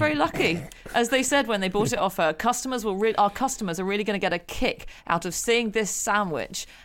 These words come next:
Speaker 2: And they actually
Speaker 1: <laughs>
Speaker 2: paid for her to go on tour with it and to the Taj Mahal and to Red
Speaker 1: <laughs>
Speaker 2: Square,
Speaker 1: Taj Mahal!
Speaker 2: to the, to the
Speaker 1: What are
Speaker 2: Eiffel
Speaker 1: these
Speaker 2: Tower.
Speaker 1: <laughs>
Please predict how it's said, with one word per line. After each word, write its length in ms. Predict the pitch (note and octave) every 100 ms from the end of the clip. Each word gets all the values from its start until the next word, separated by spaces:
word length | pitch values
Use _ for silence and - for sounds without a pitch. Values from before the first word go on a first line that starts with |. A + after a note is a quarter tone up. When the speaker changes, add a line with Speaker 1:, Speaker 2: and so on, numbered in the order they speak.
| -
Speaker 2:
And 300 | E3+ F3+ F3+
they 180 | A3+ A3+
actually 260 | A3 A#3+
Speaker 1:
<laughs> 40 | -
Speaker 2:
paid 300 | B3 C#4+ C#4+
for 80 |
her 160 | A#3+ G3
to 100 | G3+
go 160 | G3+ G3
on 160 | G3
tour 320 | - C4 D4
with 140 | B3 E3
it 200 | C3+ -
and 300 | F3+ E3+ -
to 140 | G3
the 140 | F3+ F#3
Taj 320 | - A3 G#3
Mahal 600 | G3 F3 G3 G3 G3 F#3+
and 360 | - D#3 D#3 D3 - -
to 120 | - F#3
Red 200 | G3 -
Speaker 1:
<laughs> 0 |
Speaker 2:
Square, 500 | - F#4 A3 G#3 -
Speaker 1:
Taj 160 | G3+ G#3+
Mahal! 440 | F4+ G#4+ F#4 D4+ - -
Speaker 2:
to 120 | F#4
the, 320 | C#4+ F#4 D#4+
to 120 | - E4+
the 80 | C#4
Speaker 1:
What 120 | - G4+
are 20 |
Speaker 2:
Eiffel 140 | -
Speaker 1:
these 180 | G4+ F4+
Speaker 2:
Tower. 480 | D4 C4+ B3 - E4+ D4+ - - - - D#4 F#4 - - -
Speaker 1:
<laughs> 20 | -